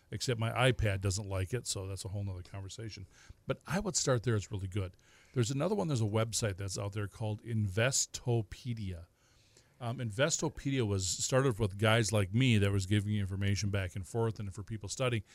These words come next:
and they keep adding more information to it. So it's more of a how do things work in the investment world, but they've got a lot of great stuff in it too.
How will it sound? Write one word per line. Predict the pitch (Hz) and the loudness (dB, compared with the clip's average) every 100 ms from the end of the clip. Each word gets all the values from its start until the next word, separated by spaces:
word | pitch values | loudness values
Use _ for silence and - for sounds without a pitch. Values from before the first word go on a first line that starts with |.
| - - | -20 -6
and | 131 | -4
they | |
keep | 127 170 123 | -2 -6 -6
adding | 131 127 127 | -4 -2 -2
more | 110 110 | -2 -2
information | 110 104 101 117 127 110 | -4 -6 -4 -4 -4 -4
to | 95 101 | -2 -4
it. | - | -2
So | 117 | -2
it's | 101 | -2
more | 110 110 127 151 117 | 2 4 4 4 2
of | 113 104 | 0 2
a | 107 101 _ - _ | 0 0 _ -20 _
how | - 131 | -2 0
do | 123 | 0
things | 107 123 113 | 0 2 2
work | 95 107 117 | 2 0 0
in | 127 | 2
the | 104 | 2
investment | 95 104 101 110 | 2 0 0 -2
world, | 104 107 | -2 -2
but | 107 | -2
they've | 135 139 | -2 -2
got | 127 104 | 0 0
a | |
lot | 101 98 98 | 0 0 -2
of | |
great | 101 98 98 | -4 -4 -2
stuff | - 113 113 | -4 -4 -8
in | |
it | 107 | -10
too. | - 60 - | -8 -8 -8